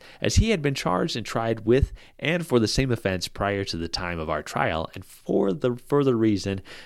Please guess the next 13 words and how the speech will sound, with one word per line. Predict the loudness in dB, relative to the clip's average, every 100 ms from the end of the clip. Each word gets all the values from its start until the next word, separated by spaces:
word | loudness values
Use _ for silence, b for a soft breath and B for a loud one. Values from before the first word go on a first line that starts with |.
| -6
that | -4
the | -2 0
evidence | 2 0 -2
showed | 0 0 0 -2 -4
that | -6 -6
said | 0 0 2
Gillespie | 0 0 -2 -4 -6 -6 b
was | -6 -4
the | -6
actor | -6 -8 -6 -6
in | -6
this | -10 -10
crime. | -10 -10 -12 -14